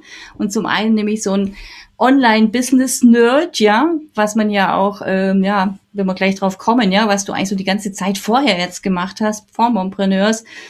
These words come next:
äh, voll verständlich ist. Das muss ja so sein, ne? Sonst wird das andere, wäre das ja gar nicht, ähm, hätte es nicht funktioniert. Und andererseits, ne, das andere Herz, so sagt, Mensch,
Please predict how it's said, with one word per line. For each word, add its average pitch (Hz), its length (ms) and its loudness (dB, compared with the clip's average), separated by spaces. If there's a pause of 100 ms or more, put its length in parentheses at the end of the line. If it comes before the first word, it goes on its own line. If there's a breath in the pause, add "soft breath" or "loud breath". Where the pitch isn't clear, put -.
(320 loud breath)
äh, 180 280 -2
voll 220 240 0
verständlich 233 680 0
ist. - 460 -4
Das 196 220 -2
muss 285 280 6
ja 196 160 4
so 196 220 2
sein, 196 340 2 (160)
ne? 208 220 0
Sonst 196 420 -6
wird 208 140 -8
das 196 80 -8
andere, 208 340 -6
wäre 185 140 -4
das 196 120 -4
ja 190 100 -2
gar 190 120 -2
nicht, 190 240 -6
ähm, 196 720 -4 (100)
hätte 208 220 -4
es 196 80 -8
nicht 202 180 -6
funktioniert. 214 640 -2 (480 loud breath)
Und 240 160 0
andererseits, 262 720 0
ne, 240 200 2
das 240 120 -6
andere 226 280 -2
Herz, 220 400 0
so 226 80 -2
sagt, 202 260 -4
Mensch, 214 240 0